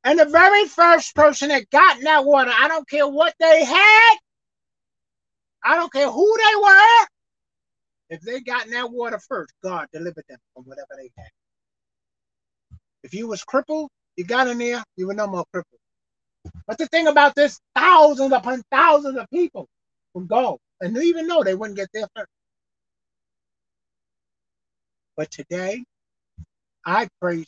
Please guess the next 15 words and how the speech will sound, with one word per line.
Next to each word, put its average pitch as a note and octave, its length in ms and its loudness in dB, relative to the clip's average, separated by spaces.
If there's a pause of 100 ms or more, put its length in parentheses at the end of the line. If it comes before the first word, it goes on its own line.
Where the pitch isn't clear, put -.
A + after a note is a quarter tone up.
(100)
God E3+ 380 -6
we D#3 100 -14
don't C#3+ 180 -14
have C3 240 -16
to C3 80 -18
do A2+ 180 -16
that. A#2 180 -20
We F3 160 -14
could C3+ 80 -20 (100)
get F3+ 140 -6 (100)
connection D3+ 460 -10
right C#3 180 -14
through E3 120 -14
Jesus F3+ 400 -14
Christ - 280 -18